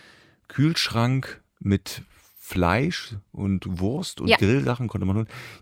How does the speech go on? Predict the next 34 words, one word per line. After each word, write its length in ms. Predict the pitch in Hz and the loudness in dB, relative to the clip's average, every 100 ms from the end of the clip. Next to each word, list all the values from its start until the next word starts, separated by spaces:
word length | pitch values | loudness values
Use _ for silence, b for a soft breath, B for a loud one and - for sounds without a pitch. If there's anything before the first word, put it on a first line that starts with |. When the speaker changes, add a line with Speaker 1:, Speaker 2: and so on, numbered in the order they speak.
| - | 6
Speaker 1:
Die 60 | |
Milchtankstelle 640 | 104 156 - 151 131 143 131 | 8 8 6 2 4 4 4
fand 180 | - 123 | 4 4
ich 220 | 104 - | 4 2
cool, 180 | 160 - | 2 4
aber 340 | 120 120 113 - - - B - | 6 6 6 0 -20 -20 B 0
mein 160 | 110 117 | 2 4
erster 360 | 160 180 180 | 6 6 6
Gedanke 400 | 135 131 143 151 | 6 8 8 8
ist 220 | 123 131 98 | 6 2 0
es, 100 | 87 | -2
und 140 | 90 | 2
daran 240 | 113 147 | 4 6
merkst 280 | 120 135 - | 6 4 4
du 40 | 120 | 6
wieder, 140 | 110 | 8
dass 100 | 107 | 6
Speaker 2:
Jetzt 80 | 202 | 6
Speaker 1:
ich 60 | |
Speaker 2:
sag 80 | 208 | 8
Speaker 1:
tot- 80 | 220 | 8
Speaker 2:
nicht 140 | 254 | 8
wieder 140 | 269 254 | 8 8
was 140 | 247 | 8
Negatives. 640 | 240 233 190 - 180 165 165 | 8 8 6 2 -2 -2 -6
Das 80 | - | 2
ist 40 | |
Speaker 1:
Naja. 320 | 104 123 147 | 10 12 12
Speaker 2:
der 60 | 277 | 12
positive 320 | 220 - 170 - | 8 4 2 2
Teil 280 | - 165 | 0 2
hier. 160 | 170 185 | 4 8
Speaker 1:
Ja, 140 | - 269 | 12 12
ja, 240 | - | 12